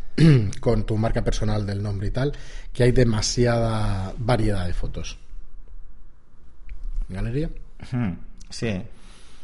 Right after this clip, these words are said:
Speaker 1: Hay demasiada variedad de fotos, o sea, no, pero en general,
Speaker 2: Además,
Speaker 1: cuando la
Speaker 2: mezcladas,
Speaker 1: miras,
Speaker 2: ¿eh?
Speaker 1: sí, mezcladas,
Speaker 2: Mezcladas,
Speaker 1: entonces
Speaker 2: eso no lo hagas.
Speaker 1: No,
Speaker 2: No mezcles
Speaker 1: júntate,
Speaker 2: fotos.
Speaker 1: mézcla temas,
Speaker 2: Mez-,
Speaker 1: ¿vale?
Speaker 2: o
Speaker 1: O sea,
Speaker 2: sea,
Speaker 1: junta
Speaker 2: júntalas
Speaker 1: temas,
Speaker 2: por
Speaker 1: perdón,
Speaker 2: temas.
Speaker 1: júntala por
Speaker 2: Porque
Speaker 1: temas.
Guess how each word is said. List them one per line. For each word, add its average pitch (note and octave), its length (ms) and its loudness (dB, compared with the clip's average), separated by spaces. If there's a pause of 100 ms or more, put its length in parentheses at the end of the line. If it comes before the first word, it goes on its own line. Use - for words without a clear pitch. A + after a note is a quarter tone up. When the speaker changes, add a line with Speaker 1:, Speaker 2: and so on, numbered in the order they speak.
(360)
Speaker 1:
Hay C3 100 2
demasiada C#3 380 6
variedad A#2+ 260 2
de G#2+ 100 -2
fotos, F2+ 360 -2
o F2 80 -4
sea, F2 180 -2
no, G2+ 300 -4 (180)
pero A#2+ 160 6
en B2 220 6
general, C3+ 600 6
Speaker 2:
Además, C#3 300 4
Speaker 1:
cuando C#3 260 10
la B2+ 120 10
Speaker 2:
mezcladas, D3 280 8
Speaker 1:
miras, C#3+ 180 4
Speaker 2:
¿eh? - 40 0
Speaker 1:
sí, C3 140 8
mezcladas, A2 520 2
Speaker 2:
Mezcladas, A2 360 6
Speaker 1:
entonces B2 240 0
Speaker 2:
eso - 80 2
no C#3+ 140 0
lo E2+ 120 2
hagas. E2 400 -4
Speaker 1:
No, C3 220 6
Speaker 2:
No B2 80 6
mezcles C3 260 6
Speaker 1:
júntate, C3 220 6
Speaker 2:
fotos. F2+ 300 0
Speaker 1:
mézcla A#2+ 340 2
temas, A#2 460 2 (280)
Speaker 2:
Mez-, G#2+ 240 0
Speaker 1:
¿vale? G#2+ 200 0
Speaker 2:
o C3+ 40 0
Speaker 1:
O - 20 0
sea, - 100 0
Speaker 2:
sea, G#2+ 100 4
Speaker 1:
junta C3+ 240 8
Speaker 2:
júntalas C#3+ 220 10
Speaker 1:
temas, B2+ 140 6
Speaker 2:
por - 80 2
Speaker 1:
perdón, G#2+ 280 2
Speaker 2:
temas. - 260 0 (140)
Speaker 1:
júntala G2+ 300 0
por G#2 100 -6
Speaker 2:
Porque A#2+ 340 6
Speaker 1:
temas. - 160 -4